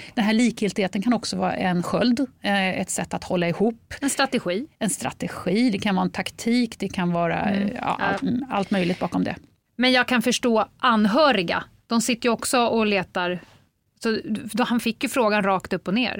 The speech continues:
Speaker 1: Mm.
Speaker 2: "Känner du någon som helst ånger?"
Speaker 1: "Behöver jag svara på frågan?"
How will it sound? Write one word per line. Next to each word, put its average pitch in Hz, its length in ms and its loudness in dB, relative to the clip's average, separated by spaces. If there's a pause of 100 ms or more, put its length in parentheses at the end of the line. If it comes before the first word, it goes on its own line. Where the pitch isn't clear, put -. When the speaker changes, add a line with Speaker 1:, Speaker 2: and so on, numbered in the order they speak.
(100)
Speaker 1:
Mm. 185 120 2
Speaker 2:
"Känner 196 280 2
du 185 120 2
någon 180 360 0
som 180 140 -2
helst 165 220 -6
ånger?" 226 420 -2 (140)
Speaker 1:
"Behöver 185 260 4
jag 185 100 2
svara 180 280 2
på 180 120 -2
frågan?" 180 380 2